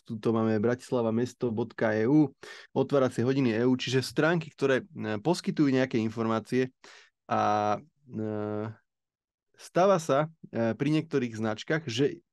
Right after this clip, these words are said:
predbiehajú aj samotný web, v tomto prípade web Lidla. A dôvod je prostý a ten, čo som už naznačil, je dobré mať každú,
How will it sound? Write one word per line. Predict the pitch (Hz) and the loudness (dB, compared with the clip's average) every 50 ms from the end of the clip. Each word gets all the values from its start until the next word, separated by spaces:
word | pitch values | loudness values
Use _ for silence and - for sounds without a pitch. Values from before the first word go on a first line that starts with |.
| _ - | _ 0
predbiehajú | - 160 170 160 160 180 175 165 151 147 139 139 131 110 | 2 4 4 4 6 4 6 6 6 4 4 4 4 4
aj | 110 113 110 | 2 0 0
samotný | - - 139 139 139 131 - 135 117 107 | 0 0 -2 0 -2 -2 -2 -4 -4 -2
web, | 113 117 101 - - | 0 -2 -2 -4 -8
v | - _ _ _ _ - - 123 | -20 _ _ _ _ -6 -4 -4
tomto | 117 120 110 | -2 -2 -4
prípade | 113 117 101 117 113 110 107 | -4 -2 0 2 2 2 2
web | 104 120 120 104 - - _ _ _ _ _ | 2 0 0 0 -2 -14 _ _ _ _ _
Lidla. | - 104 110 127 131 151 156 160 160 160 - - - - _ _ _ _ _ _ _ _ _ _ - | -2 0 0 2 2 2 2 2 0 -2 -10 -20 -20 -20 _ _ _ _ _ _ _ _ _ _ -4
A | - 117 120 123 | 0 2 4 6
dôvod | 139 190 196 175 | 6 6 8 8
je | 151 135 | 6 4
prostý | 120 131 135 139 - - - 143 | 4 4 2 2 0 0 0 0
a | 120 107 | 0 0
ten, | 101 139 135 127 | 0 -2 -4 -4
čo | 123 120 | -4 -6
som | - 123 113 | -6 -6 -4
už | 104 113 | -2 -2
naznačil, | 120 127 131 143 131 - - 135 127 113 98 - 104 | -2 -2 -2 -2 -4 -2 -2 -2 -2 -2 -2 -2 0
je | 127 143 156 | 2 4 4
dobré | 160 151 143 135 127 | 6 6 4 4 4
mať | 127 123 - - 127 - - 117 | 2 0 0 -4 -10 -10 -10 -6
každú, | - 127 127 135 131 127 127 120 113 - | -2 -2 -2 0 0 0 0 0 0 -2